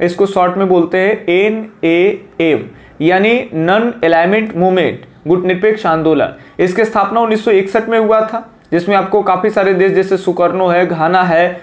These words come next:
भारत है, ये सब नए नए देश जो आज़ाद हुए थे, इनके राष्ट्रपति, प्रधानमंत्री ये निर्णय लिए कि हम ना तो नाटो में जाएंगे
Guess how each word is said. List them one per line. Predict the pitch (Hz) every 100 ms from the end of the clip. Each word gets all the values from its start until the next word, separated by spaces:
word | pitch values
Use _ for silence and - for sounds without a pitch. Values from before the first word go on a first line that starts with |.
| - 131
भारत | 135 175 214 202
है, | 190 180 190 190 - -
ये | 170 208
सब | 233 220
नए | 202 226
नए | 220 226
देश | 226 175 202 196
जो | 196
आज़ाद | 175 185 175
हुए | 180
थे, | 180 220
इनके | 185 185
राष्ट्रपति, | 170 175 - 160
प्रधानमंत्री | 180 170 160 165 160 156 180 214 - -
ये | 170 190
निर्णय | 190 214 247
लिए | 226 233
कि | 254 220
हम | 202 214
ना | 208
तो | 208 233 233 233 - - -
नाटो | 185 202 262
में | 247
जाएंगे | 226 233 240 247 156